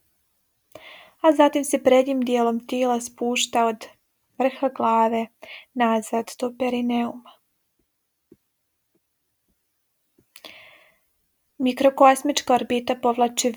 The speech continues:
veliku količinu životne energije, ili kako bi taoisti rekli, chi energije iz našeg sakruma u mozak.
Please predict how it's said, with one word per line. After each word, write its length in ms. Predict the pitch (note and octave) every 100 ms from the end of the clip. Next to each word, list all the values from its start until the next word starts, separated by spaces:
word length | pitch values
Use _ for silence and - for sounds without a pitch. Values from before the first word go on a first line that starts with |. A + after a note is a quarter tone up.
| -
veliku 420 | A#3+ A#3+ B3 A#3+
količinu 540 | B3 A#3+ A#3+ B3+ A#3+
životne 680 | A#3 A#3+ A#3 A#3+ A#3+ A3+ A3
energije, 760 | A3 A3+ A#3 - B3 A#3 A#3 _ _ _ _ _ _ -
ili 280 | B3 A#3+ A#3+
kako 320 | A#3+ A#3+ A#3+
bi 420 | A#3 A#3+ A#3+ - _ _ _ _ _ _ -
taoisti 500 | B3+ A#3+ A#3+ A#3+ B3+
rekli, 400 | A3+ A3+ - A#3 B3 _ _ _ _ _ -
chi 400 | - C#4 B3 -
energije 800 | A3+ A3 G#3+ A#3 - - A3+ B3+ _ -
iz 340 | B3 A#3+ -
našeg 420 | B3+ A3+ A3 A3+ -
sakruma 840 | - A#3 A#3+ - D#4 D#4 D#4+ D#4 - _ -
u 100 | C#4+
mozak. 680 | C#4+ C4 A#3 A3+ A#3+ -